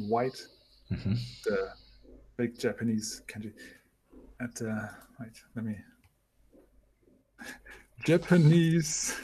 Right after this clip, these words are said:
Speaker 1: <laughs> youth gang. Yes, that's, uh, the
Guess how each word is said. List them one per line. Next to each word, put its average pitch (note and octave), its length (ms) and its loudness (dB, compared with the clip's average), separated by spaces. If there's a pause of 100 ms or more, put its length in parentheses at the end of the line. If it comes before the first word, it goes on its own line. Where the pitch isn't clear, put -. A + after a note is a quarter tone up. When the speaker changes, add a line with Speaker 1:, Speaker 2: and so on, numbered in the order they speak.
(160)
Speaker 1:
<laughs> - 720 0
youth C3 720 8 (1600)
gang. - 580 -10 (1800)
Yes, G#2+ 360 -14 (300)
that's, - 300 -10
uh, A2+ 40 -6 (1700)
the - 60 -20